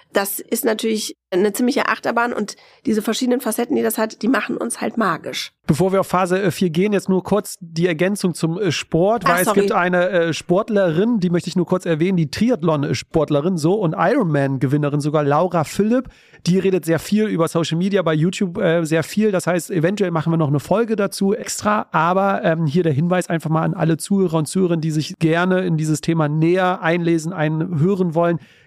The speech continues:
Speaker 2: googelt mal Laura Philipp, äh, sie macht da relativ viel. Jetzt nochmal zur, äh, Phase drei. Ich hatte nämlich hier auch so ein bisschen, äh, stehen, also nur, was ich, äh,
Speaker 1: Ja, sorry,
Speaker 2: recherchiert,
Speaker 1: ich
Speaker 2: äh, habe. Ach so.
Speaker 1: Genau, also das, ähm, ich hab, ich,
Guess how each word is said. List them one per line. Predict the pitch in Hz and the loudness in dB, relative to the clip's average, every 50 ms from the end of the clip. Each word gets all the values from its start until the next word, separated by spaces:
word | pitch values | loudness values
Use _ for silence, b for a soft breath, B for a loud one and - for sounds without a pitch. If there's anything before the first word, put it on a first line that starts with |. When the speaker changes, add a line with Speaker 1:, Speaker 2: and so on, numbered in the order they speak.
| B B | B B
Speaker 2:
googelt | 170 180 175 196 185 185 - | 0 2 2 2 0 0 0
mal | 165 160 165 156 165 - | 0 0 2 0 0 0
Laura | 165 135 139 139 151 165 147 160 151 | 0 0 2 2 2 0 0 0 -2
Philipp, | - - - 170 185 185 - - | -2 0 0 0 0 0 0 0
äh, | - 147 | -2 -2
sie | 127 147 143 | -2 0 -2
macht | 156 156 - - | -2 -2 0 -2
da | 156 135 | -2 0
relativ | 147 156 160 156 - - 143 - | 2 2 0 0 0 -2 -2 -2
viel. | - - 170 185 226 262 285 - b b b b b b b | -2 0 0 2 2 0 -2 -4 b b b b b b b
Jetzt | 175 175 185 - | 0 0 0 2
nochmal | 208 196 190 | 0 0 0
zur, | - - 180 185 208 - | 0 0 0 0 0 0
äh, | 220 170 | -2 -2
Phase | 147 - 180 170 165 165 165 | -2 0 -2 0 0 0 0
drei. | - 165 190 202 | 0 0 2 2
Ich | 156 185 | 2 0
hatte | 202 | 0
nämlich | 214 202 185 156 | 0 0 0 0
hier | - 196 196 | 0 0 0
auch | 180 | 0
so | 151 165 | 0 0
ein | |
bisschen, | 160 180 - - 175 170 165 | -2 -2 -2 -2 -2 -2 -2
äh, | 240 190 151 147 | -2 0 0 0
stehen, | 135 - - - 151 165 208 233 220 | -2 -2 0 0 2 2 2 2 2
also | 170 143 156 | 0 2 2
nur, | 165 175 | 2 2
was | 175 160 147 | 2 0 0
ich, | 143 - - | -2 -2 -2
äh, | 180 | -2
Speaker 1:
Ja, | 143 139 151 - 254 247 | 0 0 2 2 2 2
sorry, | - - 285 175 190 | 2 2 2 2 2
Speaker 2:
recherchiert, | 190 - 254 | 0 0 0
Speaker 1:
ich | 233 | 2
Speaker 2:
äh, | 185 185 170 147 | 2 2 2 2
habe. | 156 165 175 170 208 247 294 - - | 0 0 0 2 0 0 0 0 -2
Ach | 180 | -2
so. | - 139 - - | -2 -4 -4 -2
Speaker 1:
Genau, | - 240 214 190 - - - | 0 0 0 0 -2 -2 -2
also | 214 220 226 | -2 -2 0
das, | 220 233 220 - - B B B B B B | -2 -2 -2 -4 -10 B B B B B B
ähm, | 208 208 208 214 | 0 0 0 0
ich | - - | -2 -2
hab, | 233 311 - - | -2 -2 -2 -2
ich, | 226 - - | -4 -4 -6